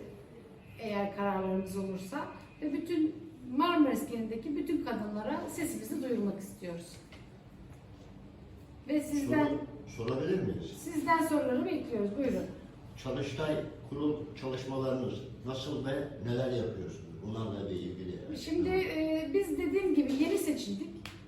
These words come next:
Speaker 1: Daha iki hafta, üç hafta oldu.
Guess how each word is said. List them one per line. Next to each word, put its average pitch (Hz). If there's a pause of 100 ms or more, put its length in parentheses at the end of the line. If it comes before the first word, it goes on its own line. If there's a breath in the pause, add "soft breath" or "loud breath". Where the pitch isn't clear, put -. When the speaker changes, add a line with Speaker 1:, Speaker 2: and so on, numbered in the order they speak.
(580)
Speaker 1:
Daha 254
iki 285
hafta, 226
üç -
hafta 202
oldu. 190